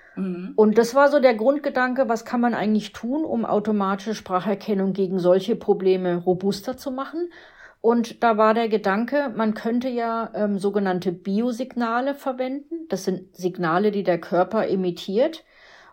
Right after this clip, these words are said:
Speaker 2: Und wir
Speaker 1: Mhm.
Speaker 2: verwenden diejenigen Biosignale, die bei normal gesprochener oder, äh, bei gesprochener Sprache mit anfallen. Und eine, ein Biosignal, was anfällt, wenn ich spreche, ist die Aktivität meiner Artikulationsmuskeln.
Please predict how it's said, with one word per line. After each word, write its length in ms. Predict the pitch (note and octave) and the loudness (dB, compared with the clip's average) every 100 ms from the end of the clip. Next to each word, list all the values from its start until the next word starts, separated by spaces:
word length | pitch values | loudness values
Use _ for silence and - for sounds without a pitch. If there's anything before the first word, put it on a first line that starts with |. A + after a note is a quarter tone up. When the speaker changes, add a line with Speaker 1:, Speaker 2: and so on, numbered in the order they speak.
| - | 0
Speaker 2:
Und 340 | G#3+ A3 G#3+ | 2 4 4
wir 140 | A3 | 4
Speaker 1:
Mhm. 40 | G3 | 4
Speaker 2:
verwenden 540 | F#3 G#3 G3+ G3+ F#3 | 2 2 2 2 0
diejenigen 580 | F3+ G#3 A#3 B3 A#3+ G#3 | -2 -2 0 0 0 0
Biosignale, 800 | G#3+ A3+ G3+ G#3 G3+ F#3+ G3 G3 | 0 0 -2 -4 -4 -2 -2 -4
die 160 | F3+ | -8
bei 180 | F3 F3+ | -2 0
normal 500 | F3+ F3 F3 F3 G3 | 0 0 2 4 4
gesprochener 840 | G#3 G#3 - F#3 F#3 G#3+ G#3+ A3 - | 2 -2 -2 2 2 2 2 0 0
oder, 460 | E3+ E3+ E3+ - - | 0 0 -2 -4 -10
äh, 80 | - | -8
bei 220 | F3 E3+ | -2 0
gesprochener 600 | E3+ E3 - F#3 F#3+ G#3 F#3+ | 0 -2 -4 -4 0 0 -2
Sprache 520 | - - D#3+ D#3+ F#3 | -4 -2 -2 0 -2
mit 340 | F#3+ G#3+ - | 0 0 -2
anfallen. 760 | G3 F3+ - D3 F2+ A2 E3 - _ _ - - - - - _ | -4 -4 -4 -6 -6 -8 -12 -16 _ _ -20 -20 -20 -20 -20 _
Und 400 | F3+ F#3+ F#3+ G#3 | 2 2 2 2
eine, 720 | F#3+ G#3+ A#3+ B3 B3 - - | 4 6 6 4 2 -2 -8
ein 340 | - D#3 G#3 G#3 | -6 0 2 2
Biosignal, 760 | A3 A#3+ G#3 A3 G3+ G3 F#3+ | 2 2 0 0 0 2 2
was 160 | F3+ F3 | 0 -2
anfällt, 640 | - G3 G#3 B3+ B3 A#3+ | -2 0 0 0 0 0
wenn 140 | G3+ G3 | -2 -2
ich 120 | F#3 | -4
spreche, 400 | - F3+ G3+ C4 | -4 -2 -2 -2
ist 400 | A3+ G#3+ G#3 - | -2 -2 -4 -6
die 100 | G3 | -4
Aktivität 720 | F#3 - G3+ G3 - G#3+ G#3 | -4 -6 -6 -6 -2 -4 -2
meiner 300 | F#3 F#3+ - | -4 -4 -4
Artikulationsmuskeln. 1400 | F3 F3 F#3 F3 F3 G#3 G3+ F#3+ F#3 F3+ - D#3+ A2+ - | -6 -6 -2 -2 0 2 2 2 0 -2 -4 -8 -8 -12